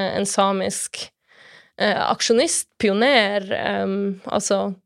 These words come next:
forkjemper. Det er ekstremt, eh, vondt, liksom. Det er, det,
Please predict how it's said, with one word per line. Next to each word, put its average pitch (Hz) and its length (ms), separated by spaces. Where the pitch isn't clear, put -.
forkjemper. - 840
Det 220 160
er 208 560
ekstremt, 208 760
eh, 196 380
vondt, 262 520
liksom. 202 380
Det 220 200
er, 214 420
det, 220 180